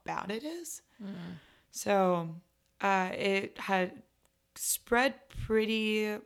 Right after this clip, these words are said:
Speaker 1: much through all of my left breast and then into my lymph nodes.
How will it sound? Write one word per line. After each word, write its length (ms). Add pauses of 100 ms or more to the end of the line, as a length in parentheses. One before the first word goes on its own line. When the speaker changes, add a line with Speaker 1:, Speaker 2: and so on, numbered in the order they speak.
(100)
Speaker 1:
much 380
through 640 (120)
all 200
of 100
my 140
left 280 (120)
breast 420
and 100
then 140
into 260
my 120
lymph 260
nodes. 480